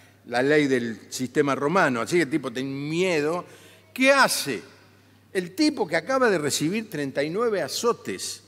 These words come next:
está tirado en el fondo de la cárcel. El fondo de la cárcel es donde pasa la cloaca de todos los presos.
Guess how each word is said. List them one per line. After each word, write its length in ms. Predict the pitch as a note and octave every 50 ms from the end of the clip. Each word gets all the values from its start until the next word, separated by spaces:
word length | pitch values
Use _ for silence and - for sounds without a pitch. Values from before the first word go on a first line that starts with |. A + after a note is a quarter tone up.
| - - - - _ _ _ _ _ _
está 220 | - A3 A3 -
tirado 460 | - D#3 D3+ D#3+ A3 A#3+ B3 A#3 A3
en 120 | G3 D#3+ C3
el 100 | A#2 G2+
fondo 840 | - - - - - A3+ B3 B3+ C#4+ C#4+ C#4 B3 A3+ F3+ D3 B2+
de 80 | B2+ B2
la 140 | B2 B2
cárcel. 560 | A#2+ - A3 A#3 D#3+ - - - - - - - - - _ _ _ _ _ _ - - _ _ _ _ _ _ -
El 100 | C3 C3
fondo 340 | - - B3+ C#4 C4 A#3+ G#3+
de 80 | F3
la 120 | D3 C#3 C3
cárcel 400 | - G#3+ A3 D#3+ D#3 F#3+ E3+ D#3+
es 80 | D3+
donde 280 | C3 C#3+ C#3+ C#3 C#3 C3
pasa 400 | - - A3+ A3+ - - G3 F#3+
la 160 | D#3+ B2 A2
cloaca 720 | - - D#3+ E3+ G#3 B3 B3 A#3 G3+ - - - D2 - - - - - _ _ _ _ _ _ _ _ _ _ - -
de 140 | C3+ C#3
todos 340 | C3+ - - G3 G#3 G3+ G3
los 140 | F3+ E3+ E3
presos. 500 | - D#3 - - A3 - - - - D#2+